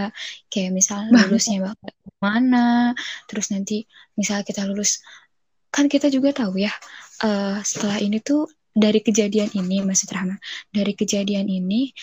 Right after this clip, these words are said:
Speaker 1: kita tahu banyak banget orang-orang yang kena P H K. Sedangkan kita itu adalah angkatan untuk mencari kerja. Bener nggak,
Speaker 2: Iya.
Speaker 1: Teh?
Speaker 2: Iya.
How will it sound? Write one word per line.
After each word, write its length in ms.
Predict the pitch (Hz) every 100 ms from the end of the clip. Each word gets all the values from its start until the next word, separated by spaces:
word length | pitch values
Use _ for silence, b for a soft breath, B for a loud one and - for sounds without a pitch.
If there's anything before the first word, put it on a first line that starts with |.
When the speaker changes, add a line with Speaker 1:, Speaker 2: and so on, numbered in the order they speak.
| B
Speaker 1:
kita 260 | - 208 190
tahu 320 | 185 190 226
banyak 320 | 220 190 196 -
banget 400 | 190 180 190 220
orang-orang 640 | 202 196 190 185 214 240 233
yang 40 |
kena 160 | 208 196
P 160 | 202 202
H 160 | 220 -
K. 40 | 202 196 B B B
Sedangkan 640 | - 202 180 190 226 269
kita 240 | 240 226 190
itu 240 | - 247
adalah 320 | 214 202 240
angkatan 400 | 220 190 - 220
untuk 240 | 226 226 233
mencari 320 | 226 226 233
kerja. 480 | 254 240 220 208 - _ _ _ _ _ _ _ _ -
Bener 160 | 220 247
nggak, 180 | 240 226
Speaker 2:
Iya. 60 |
Speaker 1:
Teh? 140 | 196 - _ _ _ _ _
Speaker 2:
Iya. 260 | 233 220